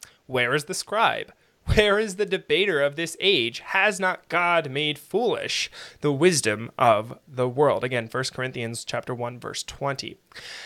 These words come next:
And, uh, that verse is actually the, uh, one of the verses that Bonson talked about. Uh, I think it was last week. We really harped on that verse, and it was a, a rhetorical, you know, "Where is the wise?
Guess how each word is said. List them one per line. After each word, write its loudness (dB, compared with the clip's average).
And, 10
uh, 8
that 6
verse 4
is -6
actually 2
the, -2
uh, 4
one 6
of 4
the 6
verses 2
that -2
Bonson -2
talked -4
about. 2
Uh, 0
I -4
think 0
it -2
was -4
last 4
week. 0
We -2
really 4
harped 2
on 0
that -4
verse, 0
and -4
it -4
was -2
a, 2
a 2
rhetorical, 6
you -8
know, -8
"Where 0
is 2
the -4
wise? 0